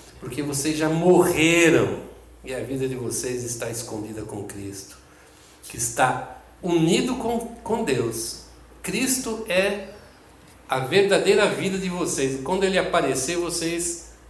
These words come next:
aparecerão com ele e tomarão parte da sua glória." A primeira coisa que Paulo tá dizendo aqui pra nós é pra abandonar todo esse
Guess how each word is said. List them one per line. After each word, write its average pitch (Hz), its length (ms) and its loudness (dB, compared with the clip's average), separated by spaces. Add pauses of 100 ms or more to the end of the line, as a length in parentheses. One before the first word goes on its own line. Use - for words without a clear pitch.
aparecerão 156 960 0
com 127 220 -4
ele 147 260 0
e 147 60 -8
tomarão 139 840 -2 (260)
parte 139 640 2 (240)
da 120 180 -8
sua 117 640 -4 (420)
glória." 98 640 -8 (240)
A 143 80 -12
primeira 190 440 -2
coisa 175 300 -4
que 170 100 -8
Paulo 151 360 0
tá 135 120 0
dizendo 135 380 -4
aqui 127 280 -8
pra 127 280 -6
nós 135 760 -4
é - 20 -10
pra 143 220 -2
abandonar 151 760 -2 (160)
todo 277 400 -6
esse 226 320 -4